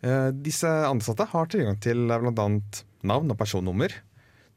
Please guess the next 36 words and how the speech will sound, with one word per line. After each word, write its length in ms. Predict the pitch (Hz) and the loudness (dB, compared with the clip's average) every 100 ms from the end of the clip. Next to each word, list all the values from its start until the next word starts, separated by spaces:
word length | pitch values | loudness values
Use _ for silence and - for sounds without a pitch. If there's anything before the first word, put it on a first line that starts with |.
| - | -16
sykdomsopplysninger, 1200 | - 147 107 101 92 98 - 95 92 - 143 262 | -4 -2 0 -2 -2 -4 -2 -2 -2 -2 -2 -2
for 140 | - 123 | -2 0
eksempel 500 | 110 104 107 104 104 | 0 0 0 2 2
din 100 | 101 95 | 2 0
korrespondanse 460 | 101 104 92 - | 0 0 -2 0
med 160 | 98 92 | 0 0
din 140 | 95 | 2
lege 320 | 98 92 87 92 | 0 0 0 -2
og 80 | 110 | -2
sånn. 120 | 214 - _ - - - - _ | -4 -10 _ -20 -20 -20 -20 _
Eh, 540 | 101 107 107 107 107 104 104 - - - - | 0 2 2 2 2 0 -2 -10 -20 -10 -2
hvorvidt 300 | 113 131 117 | 0 0 0
nav 260 | 107 139 170 | 0 2 2
har 220 | 117 110 | 0 2
anmeldt, 480 | 104 92 92 92 - | 0 0 -2 -4 -2
eh, 140 | 104 98 | 0 2
deg 160 | 117 143 | 0 0
for 160 | 113 | 0
trygdemisbruk, 680 | 107 117 95 92 160 - - - _ _ _ _ _ _ - - | 2 0 0 0 -2 -4 -8 -18 _ _ _ _ _ _ -18 -2
om 320 | 107 104 104 | 0 2 4
du 80 | 104 | 4
har 140 | 107 107 | 4 2
mottar 320 | 104 101 107 | 2 2 2
bistand 500 | 117 101 - 139 165 | 0 0 0 -2 0
til 120 | 110 104 | 0 2
livsopphold, 760 | 101 - 98 - 135 151 151 139 - _ _ - | 0 -2 -6 -2 0 2 0 -2 -8 _ _ -8
pensjon, 600 | 101 - 127 131 135 131 127 | -6 -2 0 0 0 -2 -6
trygd, 540 | - 123 127 135 127 - 104 - _ _ _ | -6 -2 0 -2 -8 -12 -16 -18 _ _ _
hvorvidt 300 | 107 110 - - | -2 0 -2 -2
du 80 | |
har 100 | 113 | 0
en 140 | 113 117 | 0 0
hemmelig 300 | 123 104 104 | 0 2 2
adresse 340 | 107 101 - 107 | 2 0 0 0
eller 140 | 101 104 | 0 0
ikke, 260 | 107 165 | 0 -2